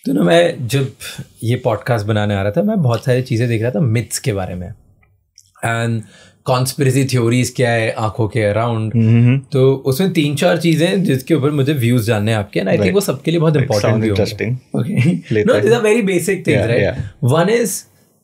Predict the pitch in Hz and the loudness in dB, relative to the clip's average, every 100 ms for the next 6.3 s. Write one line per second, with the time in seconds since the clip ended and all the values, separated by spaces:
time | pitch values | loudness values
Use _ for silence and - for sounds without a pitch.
0 | - 123 123 147 - 165 196 170 165 170 | -2 0 -2 -4 -4 0 0 2 2 2
1 | 151 135 131 123 120 131 123 113 143 160 | 0 0 2 0 0 0 0 0 -2 0
2 | 131 127 143 143 131 123 139 160 190 - | 0 0 0 0 0 0 0 -2 -4 -6
3 | - 104 117 127 151 165 165 127 131 139 | -10 -4 0 0 0 -2 0 2 2 2
4 | 135 151 131 117 98 117 113 185 - _ | 0 0 -2 -2 0 -2 -2 -6 -10 _
5 | _ _ _ 131 131 - 135 135 127 110 | _ _ _ -2 0 -2 0 2 2 0
6 | 98 - - | -4 -10 -18